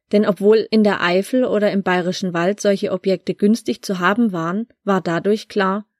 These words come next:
so weit weg kann ich mir nicht vorstellen. Viertens, außerdem habe ich so oft wie möglich meine Vorstellungskraft genutzt.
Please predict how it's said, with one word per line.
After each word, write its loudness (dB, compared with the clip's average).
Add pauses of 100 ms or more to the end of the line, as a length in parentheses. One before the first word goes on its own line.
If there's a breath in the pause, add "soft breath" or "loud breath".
(180)
so 2
weit 2
weg 0
kann -4
ich -8
mir 2
nicht -4
vorstellen. -6 (1200)
Viertens, -2 (640)
außerdem 2
habe 2
ich -8
so -2
oft -6
wie 2
möglich 0
meine 2
Vorstellungskraft -4
genutzt. -10